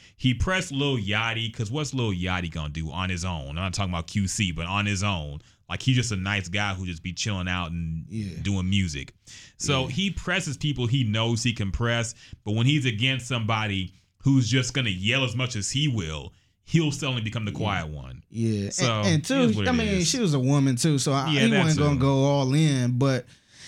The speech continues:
Speaker 2: it was other ways you could, you, you could press a woman without disrespecting her.
Speaker 1: Yeah.
Speaker 2: You know what I mean? You, you could let her yell all you want once she stopped and say, "So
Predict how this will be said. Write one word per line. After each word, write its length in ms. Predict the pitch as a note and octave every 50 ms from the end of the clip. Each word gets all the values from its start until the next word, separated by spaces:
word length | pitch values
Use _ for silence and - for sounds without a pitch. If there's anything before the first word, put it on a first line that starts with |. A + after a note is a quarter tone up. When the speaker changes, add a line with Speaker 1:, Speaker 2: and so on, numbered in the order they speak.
| - - _ _ _ -
Speaker 2:
it 120 | A#3 B3+
was 220 | C#4+ B3+ G#3+ F#3
other 220 | F#3+ F#3+ G3 F#3 F3
ways 400 | E3+ F3+ F#3 F#3+ F3+ E3 D#3 E3
you 60 | F#3
could, 140 | D#3+ - - -
you, 160 | F3+ G#3+ C#4+ D4
you 240 | - - A3+ D#4+
could 140 | D4+ A3+ D#3+ E3
press 260 | G3 G3+ G#3 - D#3
a 60 | C3+
woman 420 | B2 C3+ D#3 E3 D#3+ C#3+ C3+ C3
without 440 | C3 C3+ C3+ C#3+ D3+ D3+ C3+ A2+ A#2
disrespecting 800 | C3 D3+ D3+ C#3 - C3+ B2 - - B2 C#3 D3 C3+ B2 G#2 G#2+
her. 240 | - A#2 A2 G#2+ A2
Speaker 1:
Yeah. 360 | A2 G#2+ G#2+ G#2 G#2 G#2 G2+ G2+ - _ -
Speaker 2:
You 60 | -
know 60 | D3+
what 60 | D#3
I 0 |
mean? 280 | D#3+ E3+ F3 F3 F3 E3+ E3 E3 D#3+
You, 60 | F3+
you 200 | E3 E3 F3+ G#3+
could 120 | G3 F3+
let 240 | E3 E3+ F3 F3+ F3
her 220 | F3 F3+ F#3 F#3 E3+
yell 400 | D#3+ D3 C#3+ D#3 D#3+ E3+ E3+ E3
all 240 | D#3 D#3+ E3 E3 E3
you 140 | E3+ E3+ D#3+
want 280 | D#3+ E3+ E3+ E3+ E3 D#3
once 200 | D#3 D#3+ E3 E3
she 140 | F3+ F#3+
stopped 460 | D#3+ - - E3+ E3+ E3+ E3 E3 - - _ _ _ _ _ _ _ _ _ _ _ _ _ _ _ -
and 140 | B2 C3+ C3+
say, 280 | - - D#3+ D3+ C#3 C3+
"So 560 | C3+ - C#3 C#3+ D3 C#3+ C#3 C3+ B2 B2